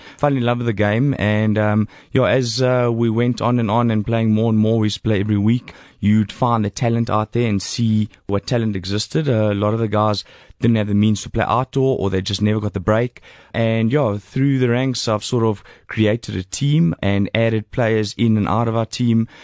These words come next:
Eventually, we took it really seriously this year, actually September last month. Um, I got the right structure, I got the right players that, you know, anything in life, it's all about being professional and doing things hundred percent right. And if you do it right, you're gonna be successful.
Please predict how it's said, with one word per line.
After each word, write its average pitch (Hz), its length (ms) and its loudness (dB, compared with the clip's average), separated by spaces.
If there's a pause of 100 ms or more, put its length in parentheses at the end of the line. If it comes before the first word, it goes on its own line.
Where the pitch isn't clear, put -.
(200)
Eventually, 113 840 2
we 101 320 -2
took - 280 -6
it 98 80 -6
really 107 300 2
seriously 104 520 -2
this 98 280 -2
year, 110 240 0 (340)
actually - 300 -4
September 117 460 -2
last 113 280 -2
month. 117 380 -2
Um, 98 300 0 (320)
I 101 120 -2
got 143 160 -2
the 127 100 0
right 120 200 2
structure, - 460 -4
I 107 40 0
got 110 180 -4
the 101 80 0
right 101 220 0
players 127 500 -2 (280)
that, 104 540 -2
you 110 140 2
know, 117 240 0 (180)
anything 135 440 0
in 117 60 0
life, 107 360 0
it's - 160 -8
all 113 140 0
about 104 200 -2
being 101 160 0
professional 101 640 -2 (280)
and 101 320 0
doing 107 220 2
things 101 260 0
hundred 104 300 -2
percent 101 360 -2
right. 95 320 0
And 101 100 0
if 95 120 -4
you 104 60 -8
do 147 140 2
it 160 120 -4
right, 120 260 0
you're - 60 -8
gonna 101 140 0
be 92 100 -4
successful. - 640 -4